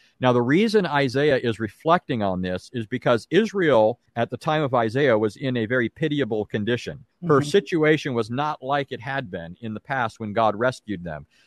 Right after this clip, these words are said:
Speaker 1: And so he's bemoaning their current situation. He's looking back to the past saying, "This is how it was, and now look at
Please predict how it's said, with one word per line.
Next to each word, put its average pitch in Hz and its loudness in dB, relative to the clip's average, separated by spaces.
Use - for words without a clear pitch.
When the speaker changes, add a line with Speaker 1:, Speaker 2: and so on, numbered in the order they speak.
Speaker 1:
And 123 -4
so 147 4
he's 131 0
bemoaning 135 0
their 110 0
current 110 -2
situation. 87 -6
He's 113 -6
looking 143 0
back 131 0
to 127 -6
the 117 -6
past 135 -2
saying, 117 -4
"This 160 0
is 170 -4
how 151 2
it 117 0
was, 139 2
and 117 -6
now 143 0
look 123 -2
at - -6